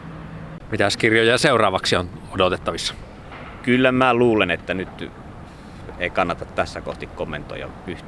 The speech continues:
Speaker 2: yhtään mitään. Y-, yleensä tilanne on ollutkin kyllä se, että,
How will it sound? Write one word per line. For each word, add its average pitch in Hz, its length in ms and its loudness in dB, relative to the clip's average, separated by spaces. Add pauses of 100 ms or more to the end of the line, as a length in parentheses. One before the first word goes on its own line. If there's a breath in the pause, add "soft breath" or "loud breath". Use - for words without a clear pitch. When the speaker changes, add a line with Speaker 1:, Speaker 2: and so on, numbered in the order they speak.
(120)
Speaker 2:
yhtään 123 420 2
mitään. 80 360 -6
Y-, 143 200 -2
yleensä 170 360 4
tilanne 139 440 4
on 107 60 6
ollutkin 160 340 2
kyllä 110 240 4
se, 117 180 6
että, - 220 0